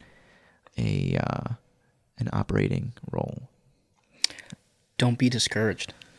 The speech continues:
Speaker 1: By what?
Speaker 2: The amount of time it takes to get a call.
Speaker 1: Oh.
Speaker 2: Don't, don't let it, uh, don't let it affect you. Whatever you're doing in life, e-, even if it's a shitty thing,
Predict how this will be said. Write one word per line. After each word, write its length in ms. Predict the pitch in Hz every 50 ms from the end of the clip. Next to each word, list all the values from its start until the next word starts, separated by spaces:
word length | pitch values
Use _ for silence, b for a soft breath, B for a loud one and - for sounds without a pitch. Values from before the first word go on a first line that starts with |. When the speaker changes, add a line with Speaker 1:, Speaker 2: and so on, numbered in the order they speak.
| b b b b b b b b b b b b
Speaker 1:
By 120 | - 120 117
what? 300 | 120 147 131 98 - - b b b b b b b b b b b b b b b b b b b b b b b b b b b b b _ - _
Speaker 2:
The 220 | 170 135 120 131
amount 220 | 123 117 120 123 113
of 40 | -
time 220 | - 123 123 117
it 100 | 101 -
takes 200 | - 110 92 -
to 60 | - -
get 120 | - 95
a 40 | 92
call. 300 | - - 107 101 95 - B B B B B B B - -
Speaker 1:
Oh. 140 | 113 110 127 156
Speaker 2:
Don't, 680 | - 127 127 135 139 - - - - - - 131 139 139 - - _
don't 300 | - 131 131 131 - -
let 140 | 117 113 113
it, 120 | 113 104
uh, 260 | 110 101 98 90 78 - B B B B B B B B B B B B B B B _
don't 160 | - 135 127
let 100 | 131 120
it 100 | 113 101
affect 340 | 101 - - - 98 - -
you. 100 | 95 101
Whatever 240 | 110 120 143 156 185
you're 120 | 170 147
doing 220 | 131 127 120 117 110
in 80 | 101
life, 320 | 101 101 101 101 - - -
e-, 100 | - 95 -
even 260 | 120 123 117 120 113
if 160 | 107 - - -
it's 180 | 90 - -
a 20 | -
shitty 300 | - - - 95 98 95
thing, 320 | - - 82 90 110 -